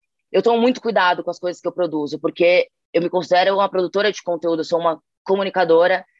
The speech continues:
e eu tô lá pra passar coisas que agreguem pra vida das pessoas.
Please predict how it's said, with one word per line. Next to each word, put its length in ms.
e 40
eu 60
tô 140
lá 120
pra 120
passar 340
coisas 400
que 160
agreguem 480
pra 140
vida 200
das 140
pessoas. 540